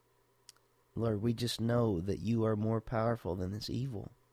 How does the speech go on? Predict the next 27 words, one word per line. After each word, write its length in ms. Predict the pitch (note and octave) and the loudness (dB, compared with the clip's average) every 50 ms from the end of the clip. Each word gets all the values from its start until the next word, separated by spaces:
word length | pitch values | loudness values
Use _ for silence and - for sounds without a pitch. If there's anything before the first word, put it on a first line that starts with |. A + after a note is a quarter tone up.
| _ _ _ _ _ _ _ _ _ _ _ _ _ _ _ _ _ _ _ _ - | _ _ _ _ _ _ _ _ _ _ _ _ _ _ _ _ _ _ _ _ -14
Uh, 280 | - - A2+ A2+ - - - - _ | -12 -10 -10 -10 -10 -12 -12 -10 _
we 200 | - A2+ A#2+ A2+ | -2 0 0 0
ask 320 | - A2+ A2+ A2+ A#2 - - | 0 0 0 0 -2 -4 -6
why 640 | - G2 G#2 A2 A#2 B2 B2 A2+ G#2+ G#2 - - - - - - - - | -4 -2 0 0 0 0 0 -2 -2 -2 -4 -6 -8 -10 -14 -18 -10 -8
again, 640 | A#2 G#2+ G#2+ - G#2+ A2+ A#2 A2+ G#2+ G2+ G2 G2 G2+ | -8 -6 -2 -2 0 0 0 0 0 0 0 -2 -2
but 160 | G2+ G#2+ G#2+ G#2+ | -2 -2 -2 -2
our, 280 | G#2 G#2+ G#2+ G#2 G#2 - - D3 - - _ _ _ _ _ _ _ _ _ _ _ _ _ _ _ _ _ _ _ - | -2 -2 -2 -4 -4 -8 -12 -18 -20 -20 _ _ _ _ _ _ _ _ _ _ _ _ _ _ _ _ _ _ _ -6
our 160 | A2+ A2+ G2 | -4 -4 -2
answers 480 | D#2 A2+ A2+ A#2 A2+ - - G#2 G2 G2+ | -2 0 -2 -2 -2 -4 -4 -6 -4 -2
are 80 | G#2+ | -2
not 260 | G2+ G#2+ G#2+ - - - | -2 -2 -4 -6 -6 -6
coming. 480 | - G2+ G2 F2+ E2+ D#2+ G2 G2 G#2+ A#2+ - _ _ _ _ _ _ _ _ _ _ _ _ _ _ _ - - - - - - - - - - - - _ _ _ _ _ - | -4 -2 -2 -2 -2 -4 -6 -8 -10 -12 -16 _ _ _ _ _ _ _ _ _ _ _ _ _ _ _ -20 -20 -20 -20 -20 -20 -20 -20 -20 -20 -20 -20 _ _ _ _ _ -6
So 160 | - - G#2+ | -2 0 0
we 100 | G#2+ G#2+ | 2 2
just 240 | G2+ A2 G#2+ - - | 2 0 0 0 0
turn 240 | - A#2+ A#2 A#2 | 2 2 4 4
to 60 | A2 G#2+ | 2 2
you, 420 | G#2 A2 A2+ A2 G#2+ G#2 G2 G#2 - - | 2 4 4 6 6 4 2 0 -2 -4
the 160 | G#2 G#2 G2+ | -2 -2 0
only 320 | G2+ G2+ G2 G2 F#2+ F2 | 0 0 0 0 -2 -2
answer, 580 | G2 G2+ F#2+ G2 G#2 - - G2+ G2+ F#2+ A#2+ B2 - - - - C#3 | -2 -4 -4 -4 -6 -6 -6 -6 -6 -6 -8 -10 -14 -18 -18 -12 -10
the 120 | A2 G2+ | -10 -10
true 300 | - - - A2+ G#2+ G2+ | -6 -2 -2 0 0 0
answer, 420 | G2+ F#2+ F#2+ G#2 A#2 - - D2 D#2 | 0 -2 -4 -6 -8 -8 -8 -8 -6
Lord. 360 | D2+ D2 C#2 C2+ B1 B1 - - - - - - - - - - - - - - - - | -6 -8 -8 -8 -10 -12 -14 -16 -18 -20 -20 -20 -20 -20 -20 -20 -20 -20 -20 -20 -10 -6
And, 420 | G#2+ G#2+ G2+ F#2 E2+ F2 F2+ G2 G2+ | -4 -2 -2 -2 -2 -2 -4 -4 -4
um, 420 | G#2 G2+ G2 F#2 E2+ E2+ - | -4 -4 -4 -6 -6 -8 -10